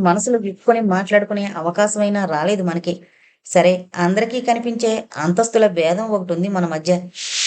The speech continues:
అది సరే, ఇన్ని అడుగుతున్నావు, నువ్వు చెప్పావా మీ వాళ్ళతో? "ఆ, ఆ వాళ్ళ మొదటిసారి మీరు మా ఇంటికొచ్చి వెళ్ళగానే చెప్పాను," అందా అమ్మాయి తన ధైర్యానికి తనే మురిసిపోతూ.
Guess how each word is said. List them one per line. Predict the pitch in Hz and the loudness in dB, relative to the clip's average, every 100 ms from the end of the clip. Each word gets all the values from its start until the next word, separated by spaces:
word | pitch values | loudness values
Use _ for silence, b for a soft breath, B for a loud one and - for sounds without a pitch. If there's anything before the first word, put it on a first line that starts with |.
| B | B
అది | 170 165 | 2 2
సరే, | 180 175 180 220 _ _ 202 | 4 4 2 -2 _ _ 0
ఇన్ని | 202 175 | 2 2
అడుగుతున్నావు, | 165 202 214 190 180 | 0 -2 -2 0 0
నువ్వు | 180 - 190 185 | -2 -4 -4 -2
చెప్పావా | 160 165 185 208 | -2 0 2 0
మీ | 233 214 | -2 -2
వాళ్ళతో? | 175 147 190 254 269 - _ _ _ _ _ _ _ 185 | -2 -2 0 0 0 -6 _ _ _ _ _ _ _ -2
"ఆ, | 175 170 170 - _ _ - | 0 0 -2 -12 _ _ 0
ఆ | 180 180 | 2 2
వాళ్ళ | 156 160 196 | 0 -2 -2
మొదటిసారి | 180 156 165 180 214 175 160 220 | -2 -2 -4 -2 0 0 -2 -4
మీరు | 202 190 | -2 0
మా | 180 165 | -2 -2
ఇంటికొచ్చి | - 180 214 202 214 | -4 -2 -2 -2 -2
వెళ్ళగానే | 175 156 180 208 233 | 0 2 0 0 -2
చెప్పాను," | 226 175 170 175 - - 190 | -4 -4 -2 -4 -6 -6 0
అందా | 170 160 151 | 0 2 0
అమ్మాయి | 156 165 170 170 - 190 | 0 0 -2 -4 -2 2
తన | 180 | 2
ధైర్యానికి | 175 165 180 196 190 | 2 0 0 -2 -4
తనే | 180 165 170 | -6 -4 0
మురిసిపోతూ. | 180 160 - 185 170 175 170 | 0 -2 -2 0 2 0 -4